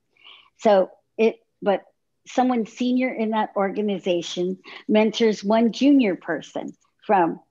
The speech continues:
the organization. For example, if you have an operation where there are many mentee candidates, but a limited number of potential mentors,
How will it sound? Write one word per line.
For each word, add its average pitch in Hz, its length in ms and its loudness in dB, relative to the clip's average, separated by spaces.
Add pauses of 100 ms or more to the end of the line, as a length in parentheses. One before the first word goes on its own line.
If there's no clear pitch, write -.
the 185 140 -6
organization. 175 960 -4 (300)
For 254 120 2
example, 233 760 0
if 233 220 -6
you 233 140 -6
have 220 200 0
an 208 100 -2
operation 196 840 -4 (260)
where 208 140 -2
there 208 180 0
are 180 140 2
many 214 560 -4
mentee 190 640 -8 (100)
candidates, 196 560 -6 (580)
but 202 280 0
a 208 60 0
limited 220 600 -4
number 175 480 -4 (320)
of 170 180 -4
potential 180 680 -6 (360)
mentors, 202 720 -2